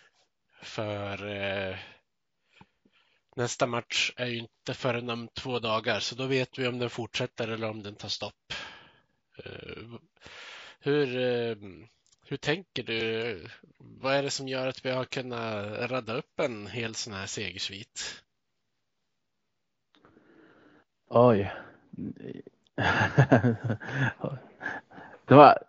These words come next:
Speaker 2: en, ingen lätt fråga, men vad jag tror i alla fall är att, eh,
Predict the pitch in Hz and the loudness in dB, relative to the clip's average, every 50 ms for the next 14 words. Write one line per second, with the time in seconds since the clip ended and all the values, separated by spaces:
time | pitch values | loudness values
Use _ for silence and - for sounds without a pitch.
0 | _ - 135 90 113 135 123 107 - - 127 139 143 135 127 117 143 - - - | _ -4 0 2 4 4 4 4 4 4 6 6 8 10 8 8 8 6 0 -2
1 | - 117 107 104 107 123 127 123 107 104 104 110 110 104 - - - - - - | 2 4 6 6 6 6 8 6 6 6 4 2 2 2 0 -4 -8 -16 -20 -20
2 | 58 - _ _ 82 95 113 117 117 - - 127 143 170 180 147 107 98 98 92 | -20 -20 _ _ 2 4 4 4 4 4 2 4 4 4 6 8 8 8 6 4
3 | 90 - 101 95 98 98 98 98 98 98 - - - 98 - - _ - - 95 | 2 2 2 2 4 4 2 2 2 2 2 0 -2 -2 -4 -8 _ -6 -2 0
4 | 98 98 92 98 | 2 2 0 -2